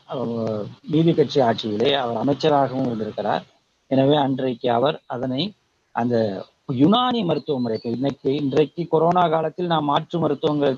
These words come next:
பற்றியெல்லாம் நிறைய பேசிக் கொண்டிருக்கிறோம். நேற்றைக்கு கூட, அஹ், தமிழர் தலைவர் ஆசிரியர் அவர்கள் ஒரு அறிக்கையிலே ஆயுர்வேதத்திற்கு தரப்படுகின்ற அந்த முக்கியத்துவம் ஏன் சித்த மருத்துவத்திற்கு இல்லை என்ற கேள்வியை எழுப்பியிருந்தார்.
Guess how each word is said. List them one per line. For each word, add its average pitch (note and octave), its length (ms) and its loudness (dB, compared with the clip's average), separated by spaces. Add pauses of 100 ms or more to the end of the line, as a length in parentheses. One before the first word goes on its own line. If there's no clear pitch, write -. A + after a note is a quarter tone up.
பற்றியெல்லாம் D3+ 480 0
நிறைய D#3+ 260 0
பேசிக் D3+ 260 -2
கொண்டிருக்கிறோம். A2+ 520 -2 (420)
நேற்றைக்கு C3 420 2
கூட, C3+ 160 0 (720)
அஹ், A#2 320 -4 (180)
தமிழர் C3 320 2
தலைவர் B2 340 0
ஆசிரியர் C3 460 4
அவர்கள் A#2 500 2
ஒரு A#2+ 260 0
அறிக்கையிலே A#2 800 2 (460)
ஆயுர்வேதத்திற்கு C3+ 720 4
தரப்படுகின்ற A2+ 640 0
அந்த A2+ 200 2
முக்கியத்துவம் A#2+ 680 2
ஏன் C3 200 6
சித்த C3+ 280 0
மருத்துவத்திற்கு B2 600 0
இல்லை A#2 160 4
என்ற A2+ 200 2
கேள்வியை A2 480 0
எழுப்பியிருந்தார். G#2 580 -4